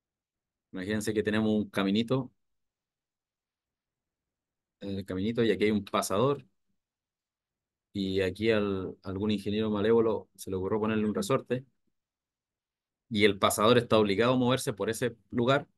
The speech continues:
Claro, aquí uno no es llegar y poner la restricción que sigue un movimiento circular, sino que vamos, si no sabemos bien cuál es el camino este, vamos a tener que introducir el, la restricción a mano y hacer,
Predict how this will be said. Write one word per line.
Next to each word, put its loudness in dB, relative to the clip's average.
Claro, 8
aquí 4
uno 6
no 2
es 4
llegar 4
y 0
poner -2
la 2
restricción -4
que -2
sigue 0
un 2
movimiento 2
circular, -2
sino 0
que 0
vamos, 2
si -4
no 0
sabemos 2
bien 0
cuál -2
es -4
el -8
camino 0
este, -8
vamos -4
a -8
tener -2
que -8
introducir -2
el, -2
la 2
restricción -2
a -2
mano 0
y 0
hacer, -2